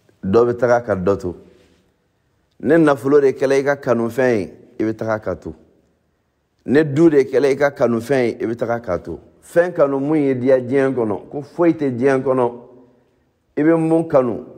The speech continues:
k'i b'a fɔ k'i n'a bɛ to ɲɔgɔn fɛ, k'i b'a bɛɛ fara ɲɔgɔn ya don dɔ la. Nin ye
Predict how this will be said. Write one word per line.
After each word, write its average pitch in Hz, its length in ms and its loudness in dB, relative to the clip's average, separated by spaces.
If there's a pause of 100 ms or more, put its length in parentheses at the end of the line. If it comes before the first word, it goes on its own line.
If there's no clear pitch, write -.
k'i 135 160 -6
b'a 139 160 0
fɔ 113 200 -4
k'i 123 120 -4
n'a 123 180 0
bɛ 104 160 -6
to 113 80 -4
ɲɔgɔn 107 340 -2
fɛ, 87 220 -6 (220)
k'i 107 120 -4
b'a 110 200 0
bɛɛ 98 260 0
fara 95 300 -4
ɲɔgɔn 92 260 -6
ya 87 60 -6
don 85 260 -6
dɔ 85 140 -2
la. 82 120 -6 (1300)
Nin 90 260 -2
ye 101 420 2